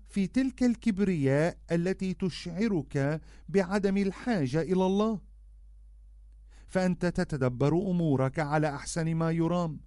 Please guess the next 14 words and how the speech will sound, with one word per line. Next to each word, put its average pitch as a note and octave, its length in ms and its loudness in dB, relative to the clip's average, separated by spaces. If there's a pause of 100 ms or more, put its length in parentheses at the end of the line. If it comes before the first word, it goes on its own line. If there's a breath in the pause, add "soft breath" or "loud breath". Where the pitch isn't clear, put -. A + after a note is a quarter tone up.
(440 soft breath)
لكن G#3+ 380 2
المشكلة F3+ 640 0
تبقى E3+ 500 -4
أنك D#3 420 0 (240)
لم F3+ 320 0 (120)
ترضي C3 340 0
الله. A#2+ 340 2 (680 soft breath)
ربما F#3 380 4
الأمر F#3 400 2
يعود F3 400 2
إلى F3+ 320 0
شعور E3+ 640 0
بعدم D3+ 440 0
الأمان، D3+ 640 0